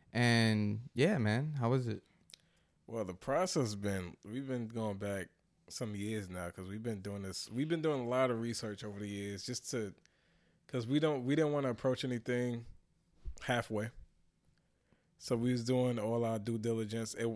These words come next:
Speaker 2: not everything was in person. We couldn't, we couldn't, like, physically touch everything. But as
Speaker 1: Mm-hmm.
Speaker 2: far as, like, searching online videos, all, like, type of reviews on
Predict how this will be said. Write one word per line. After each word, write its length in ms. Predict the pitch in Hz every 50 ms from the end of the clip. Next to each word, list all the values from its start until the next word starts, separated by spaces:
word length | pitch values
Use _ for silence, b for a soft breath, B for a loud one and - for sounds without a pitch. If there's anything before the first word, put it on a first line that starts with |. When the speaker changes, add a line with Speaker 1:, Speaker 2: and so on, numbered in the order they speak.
| - - 104
Speaker 2:
not 280 | 113 127 135 127 -
everything 300 | 127 131 135 127 143 127 123
was 120 | 120 113
in 60 | 113 101
person. 460 | - 127 127 127 - - 131 127 123 - - - _ _ - _ _
We 120 | 113 117 110
couldn't, 360 | - 127 110 110 101 87 95
we 100 | 110 110
couldn't, 400 | - 139 104 98 104 101 87 90
like, 220 | 92 92 90 -
physically 460 | - - 127 127 117 117 110 120 117 107
touch 320 | - - - 120 - - -
everything. 540 | 120 120 117 113 - - 120 117 117 113 101
But 140 | 107 95 80
as 140 | 101 98
Speaker 1:
Mm-hmm. 80 | 110 107
Speaker 2:
far 200 | 113 117 120 120
as, 120 | 120 107
like, 280 | 101 107 107 101 87 - - _ _ _ _ _ _ _ _ _ _ _ _ _ _ _ _ _
searching 420 | - - - 139 139 - - 127
online 460 | 123 117 110 110 110 110 113 113 107 104
videos, 880 | 101 110 113 120 113 117 117 117 117 110 110 110 110 107 104 98 95
all, 340 | - - 101 104 107 110 107
like, 260 | 104 101 101 98 95
type 220 | - - 104 98 -
of 80 | 101 92
reviews 480 | 92 90 98 104 110 113 113 110 98 101
on 360 | 98 95 92 92 90 87